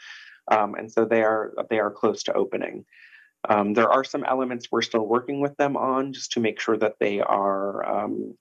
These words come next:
built out in compliance with the plans that were approved for that project, both by you and by the A R C, some design elements. Um, nothing major, so I,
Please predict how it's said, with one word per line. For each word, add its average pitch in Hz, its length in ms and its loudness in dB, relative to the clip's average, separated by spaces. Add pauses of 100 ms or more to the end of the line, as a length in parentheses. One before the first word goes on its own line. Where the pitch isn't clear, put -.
built 113 280 0
out 107 100 4
in 104 80 -6
compliance 107 480 -4
with 101 120 -10
the - 60 -4
plans 113 380 -2
that 107 120 2
were 110 140 2
approved 127 460 -2
for - 120 -2
that 120 160 2
project, 123 540 -2
both - 220 -6
by 101 80 2
you 107 300 0
and 101 100 0
by 101 140 4
the 101 220 0
A 98 80 4
R 98 80 0
C, 131 360 -2
some 107 220 -2
design 104 360 0
elements. 139 520 -2 (560)
Um, 98 180 2
nothing 120 320 2
major, 117 460 0
so 104 200 0
I, 101 140 0